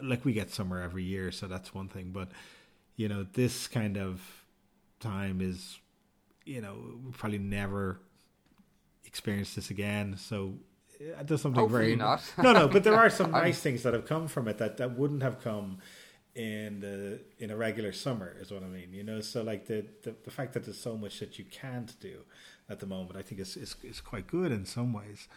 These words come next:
Speaker 1: But it's, uh,
Speaker 2: Yeah.
Speaker 1: uh, and I'm really enjoying that. You know, the, the, the lack of distractions and silly things you spend money on that you can't now, and it's just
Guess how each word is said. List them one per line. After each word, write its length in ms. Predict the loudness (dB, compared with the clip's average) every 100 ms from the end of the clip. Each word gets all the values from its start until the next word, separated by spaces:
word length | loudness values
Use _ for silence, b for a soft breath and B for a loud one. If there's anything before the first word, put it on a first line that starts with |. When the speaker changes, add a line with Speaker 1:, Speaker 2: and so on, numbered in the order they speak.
| B B B -2
Speaker 1:
But 140 | 2
it's, 300 | 2 0 -2
uh, 560 | -2 0 -2 -2 -4 -8 -12
Speaker 2:
Yeah. 220 | -10 -10 -10 -14 -14 -14 -20 _ -18
Speaker 1:
uh, 40 | -16 -18 -20 -4
and 120 | 2
I'm 120 | 4 4
really 240 | 4 4
enjoying 340 | 4 4 4 2
that. 140 | 0
You 100 | -2
know, 360 | -2 -2 -4 -8 -10 -18 -20 -20 _
the, 120 | -6
the, 0 | -6 -6 -10 -18 -20 -10
the 40 | -4
lack 200 | -2 -2
of 80 | -4
distractions 720 | -6 -4 -2 -2 -4 -4 -4
and 220 | -4 -6 -8 B B B B B B B B B B
silly 360 | -6 2 4 6
things 240 | 4 -2
you 60 | -4
spend 260 | -4 -2
money 280 | 0 0 0
on 160 | 0 -2
that 160 | -4 -4
you 40 |
can't 360 | -2 -2 -2 -4
now, 320 | -4 -4 -6
and 100 | -6
it's 220 | -8 -8
just 320 | -8 -8 -10